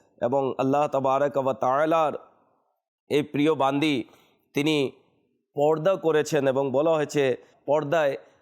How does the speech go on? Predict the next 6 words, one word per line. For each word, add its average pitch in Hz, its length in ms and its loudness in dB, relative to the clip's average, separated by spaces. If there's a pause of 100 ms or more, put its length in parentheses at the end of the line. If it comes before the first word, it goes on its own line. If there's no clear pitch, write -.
(340)
নারীদের 139 600 0
সৌন্দর্যতা 160 800 -2
রয়েছে। 117 400 0
যারা 131 240 0
পর্দা 156 460 -2
করে, 139 380 0